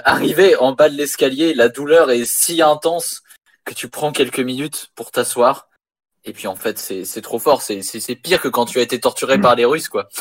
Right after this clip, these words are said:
Speaker 1: Et donc, euh, tu, tu t'évanouis. Tu te réveilles à nouveau dans ta chambre, il y a un point rouge sur le mur, qu'est-ce que tu fais ?
Speaker 2: Je me lève, je rouspète, je ferme le rideau. J'entends du bruit, je rouspète une nouvelle fois, je sors de la chambre.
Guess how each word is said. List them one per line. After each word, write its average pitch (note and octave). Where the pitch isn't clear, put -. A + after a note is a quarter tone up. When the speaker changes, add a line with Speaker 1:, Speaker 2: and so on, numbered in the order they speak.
Speaker 1:
Et A#2
donc, B2
euh, G2
tu, F#2+
tu -
t'évanouis. F2+
Tu -
te -
réveilles B2
à A#2+
nouveau A#2
dans G#2+
ta G#2
chambre, A#2+
il G#2+
y -
a G2
un -
point G#2
rouge A2
sur G#2+
le G2
mur, A2
qu'est-ce -
que F2+
tu -
fais ? -
Speaker 2:
Je A2+
me D3+
lève, D3
je A#2
rouspète, D3
je B2
ferme D3
le C#3+
rideau. C#3
J'entends B2
du C#3
bruit, D3+
je B2
rouspète D3
une C3+
nouvelle F#3+
fois, F#3
je C#3+
sors D#3
de D3
la C#3+
chambre. A#2